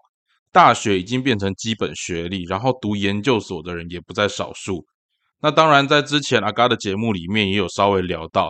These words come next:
我认为台湾在拿硕士这一块，它的程度落差真的非常的大。啊，那这个跟我们在国外受训的一个状况有点相反。其实相对之下，我觉得台湾在高等教育的把关并没有那么样的严谨。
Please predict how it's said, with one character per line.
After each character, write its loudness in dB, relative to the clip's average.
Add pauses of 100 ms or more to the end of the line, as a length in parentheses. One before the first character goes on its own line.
(440)
我 2
认 4
为 2
台 2
湾 4
在 4
拿 0
硕 0
士 -6 (200)
这 2
一 6
块， 2
它 0
的 -4
程 -6
度 0
落 0
差 -2
真 -6
的 -8 (100)
非 -6
常 -12
的 -12 (120)
大。 -8 (760)
啊， -8
那 0 (160)
这 0
个 2
跟 2
我 2
们 -4
在 6
国 0
外 4
受 -2
训 -4
的 -4
一 -6
个 -4
状 2
况 0
有 0
点 -4
相 2
反。 -2 (600)
其 0
实 4
相 2
对 4
之 -4
下， 4
我 4
觉 0
得 4
台 2
湾 4
在 2
高 6
等 -2
教 2
育 -2
的 -2 (120)
把 0
关 0
并 0
没 -2
有 -2
那 -4
么 -4
样 -2
的 -8
严 -10
谨。 -12